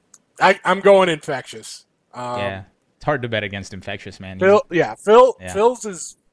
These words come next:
Speaker 1: Phil's is fantastic. Hard to go with, against Infectious. Should also note that, uh, where legally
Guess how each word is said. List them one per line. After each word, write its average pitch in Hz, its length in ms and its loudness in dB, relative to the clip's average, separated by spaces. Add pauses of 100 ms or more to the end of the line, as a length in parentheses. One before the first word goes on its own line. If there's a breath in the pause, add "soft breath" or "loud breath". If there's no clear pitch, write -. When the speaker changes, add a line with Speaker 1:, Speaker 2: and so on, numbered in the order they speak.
(280)
Speaker 1:
Phil's 185 280 -6
is 180 120 -16
fantastic. 147 880 -10 (540)
Hard 175 280 0
to 165 60 -10
go 151 220 -2
with, 143 200 -4
against 135 400 -10
Infectious. 110 580 -20 (380)
Should 285 240 2
also 233 320 4
note 165 280 -8
that, 151 380 -8
uh, 139 240 -8 (380)
where 202 600 0 (360)
legally 180 600 -2